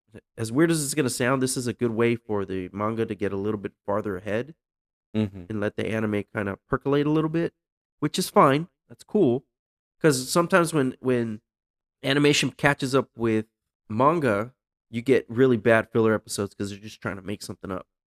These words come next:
Speaker 1: So
Speaker 2: Yeah, they're trying to expand a little more to give the manga some time and stuff like that.
Speaker 1: Yeah.
Speaker 2: That's how you get five episodes of,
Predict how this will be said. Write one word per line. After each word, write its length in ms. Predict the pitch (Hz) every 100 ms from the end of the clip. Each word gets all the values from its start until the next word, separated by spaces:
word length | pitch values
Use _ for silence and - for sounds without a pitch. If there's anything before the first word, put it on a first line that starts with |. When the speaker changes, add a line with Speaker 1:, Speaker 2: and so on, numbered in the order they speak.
| _ -
Speaker 1:
So 160 | 107
Speaker 2:
Yeah, 160 | 107 101
they're 80 | 107
trying 200 | 123 113
to 60 |
expand 600 | 98 - - 104 104 101
a 40 | 98
little 240 | 98 95
more 340 | 95 92 92
to 60 | 90
give 300 | - 98 90
the 80 | 92
manga 320 | 92 92 90
some 240 | - 87 -
time 360 | 92 90 85 85
and 100 | 82 -
stuff 120 | - -
like 120 | 107
that. 40 | 101
Speaker 1:
Yeah. 180 | 98 - _ _ -
Speaker 2:
That's 200 | 107 -
how 60 |
you 200 | 110 107
get 280 | 98 107 101 _ -
five 260 | 104 104 101
episodes 560 | 95 104 110 101 92
of, 240 | 95 90